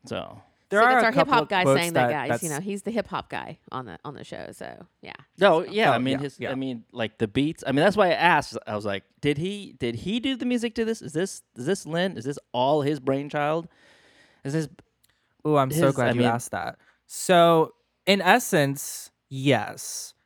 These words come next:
Speaker 2: Um, but the person that really brings the songs to life is Alex Lacamoire, who is the orchestrator
Speaker 1: He's
Speaker 2: of
Speaker 1: the
Speaker 2: the
Speaker 1: guy in
Speaker 2: show.
Speaker 1: the pit, right?
Speaker 2: Um, yeah, he's, he's,
Speaker 1: Okay.
Speaker 2: yeah, the conductor.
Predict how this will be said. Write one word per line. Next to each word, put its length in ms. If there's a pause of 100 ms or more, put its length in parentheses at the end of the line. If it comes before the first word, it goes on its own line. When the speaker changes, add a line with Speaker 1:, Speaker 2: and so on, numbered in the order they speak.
(280)
Speaker 2:
Um, 640 (200)
but 240
the 80
person 360
that 180
really 480
brings 480
the 120
songs 420
to 120
life 600
is 260
Alex 380
Lacamoire, 500
who 100
is 120
the 60
orchestrator 500
Speaker 1:
He's 80
Speaker 2:
of 60
Speaker 1:
the 60
Speaker 2:
the 0
Speaker 1:
guy 120
in 60
Speaker 2:
show. 180
Speaker 1:
the 60
pit, 180
right? 300 (120)
Speaker 2:
Um, 520 (1120)
yeah, 180
he's, 220
he's, 220
Speaker 1:
Okay. 80
Speaker 2:
yeah, 120
the 140
conductor. 640